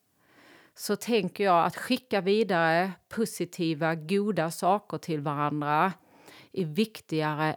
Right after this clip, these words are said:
än någonsin. Och det är faktiskt det jag ser. Jag har sett så många goda saker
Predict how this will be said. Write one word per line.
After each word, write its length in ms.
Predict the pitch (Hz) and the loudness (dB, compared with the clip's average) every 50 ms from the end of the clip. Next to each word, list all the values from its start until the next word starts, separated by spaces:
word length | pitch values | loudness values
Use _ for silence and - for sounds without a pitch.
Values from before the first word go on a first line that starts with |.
| - | -4
än 240 | - 170 160 175 175 | -4 -2 0 0 0
någonsin. 880 | 180 185 196 233 254 220 147 151 143 139 151 - - - 131 143 151 - | 2 2 4 4 4 4 4 -2 -2 -2 -2 -4 -4 -4 -2 -2 -2 -2
Och 140 | - 240 | -2 -2
det 120 | 226 269 254 | 2 2 2
är 60 | 247 | 2
faktiskt 440 | 247 - 320 - - - 247 - - | 2 0 -4 -4 -2 -6 -4 -2 0
det 200 | 262 247 240 240 | 0 2 2 2
jag 180 | 247 233 214 | 2 2 0
ser. 440 | - - - 427 302 - - - 170 - - _ _ _ - - - - - - - - - - - - - - _ _ - | 0 0 0 0 0 0 -4 -6 -8 -8 -12 _ _ _ -20 -20 -20 -18 -18 -18 -18 -18 -18 -18 -20 -20 -20 -20 _ _ 0
Jag 400 | - 254 269 277 277 277 262 - | 6 8 10 12 12 10 8 6
har 540 | - 262 240 302 302 262 233 233 233 - - - - - - _ _ _ _ _ _ _ _ _ _ _ _ - | 2 0 4 8 10 10 10 10 8 6 2 -10 -20 -20 -20 _ _ _ _ _ _ _ _ _ _ _ _ -12
sett 480 | - - - - 302 240 - - - - | -8 -4 2 4 4 4 2 0 -10 -8
så 540 | - - - - - 330 294 233 208 208 202 | -6 -6 -4 0 0 2 2 2 2 2 2
många 680 | 214 226 233 226 240 247 214 170 165 165 170 180 185 | 2 2 4 4 4 2 2 2 2 4 4 4 4
goda 760 | 180 170 165 170 202 226 233 240 247 247 185 151 160 160 175 | 2 -2 -6 0 0 2 2 2 0 -2 0 0 0 0 0
saker 960 | 165 - - 220 196 202 220 220 - _ - - 147 143 156 165 175 185 214 | -4 -4 -2 0 0 0 -2 -4 -8 _ -8 -4 -2 0 2 2 2 2 0